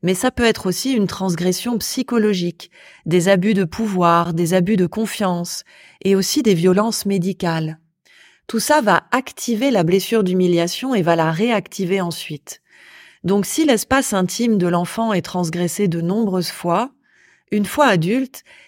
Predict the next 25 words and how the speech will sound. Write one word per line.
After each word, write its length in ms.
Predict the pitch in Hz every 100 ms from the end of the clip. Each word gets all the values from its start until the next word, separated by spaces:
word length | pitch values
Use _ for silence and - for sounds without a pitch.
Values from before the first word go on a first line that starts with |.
| -
il 180 | 196 208
aura 200 | 220 247
des 140 | 190
difficultés 760 | 165 226 - 233 208 175 254 254
à 100 | 175
sentir 500 | - 180 175 233 -
quelles 200 | 220 185
sont 200 | - 226
ses 220 | - 185
limites, 560 | 180 202 185 165 - - _ _ _ _
quelles 180 | 202 185
sont 240 | - 214
ses 180 | 196 180
frontières, 680 | - 208 202 - 202 175 165
ses 180 | - 170
besoins, 500 | 185 196 185 160 160 _ _ _ -
et 100 | 185
ce 160 | -
qui 280 | 180 - 180
est 80 | 165
juste 440 | 156 233 277 -
ou 80 | 190
non 300 | 170 160 226 _ - _ _ -
pour 280 | 247 254
lui. 300 | 220 156 143